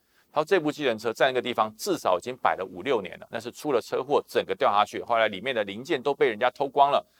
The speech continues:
剩下一台车壳在那里。”他说：“你怎么还坐在里面？你怎么会跑到里面去坐？”他就说：“呃，我应该不可能会跑到里面去坐，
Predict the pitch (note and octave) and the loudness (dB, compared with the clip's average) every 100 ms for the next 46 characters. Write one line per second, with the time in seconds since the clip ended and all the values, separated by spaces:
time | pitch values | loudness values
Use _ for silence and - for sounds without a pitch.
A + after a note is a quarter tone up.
0 | _ - D#3 G2+ G2+ G#2+ - - E3+ - | _ -2 -2 0 -2 -4 -2 0 0 0
1 | F#2 A2 G2+ G2 E2 - _ _ - D#3+ | 0 2 2 0 -6 -14 _ _ -2 -2
2 | C#3 F3 A#2+ - F2 - A#2 F2 E2 E2 | -2 -4 -6 -6 -8 -2 0 0 -2 -14
3 | E2+ A#2+ C3+ F#2 A2+ - E2+ E2+ F#2 F#2+ | -12 -12 -12 -8 -8 -6 -6 -6 -12 -14
4 | - F2 - _ - F#2+ F2+ F#2 - - | -8 -8 -8 _ -12 -10 -6 -8 -8 -18
5 | - - F2 D#2+ D#2 E2+ F#2 B2 A#2+ A#2+ | -20 -18 -18 -18 -10 -8 -8 -6 -4 -4
6 | C#3+ - D#2 G2+ - F2 E2 F2 F#2+ G2 | -6 -10 -10 -10 -4 -2 -4 -8 -14 -10
7 | G#2 E2+ | -6 -6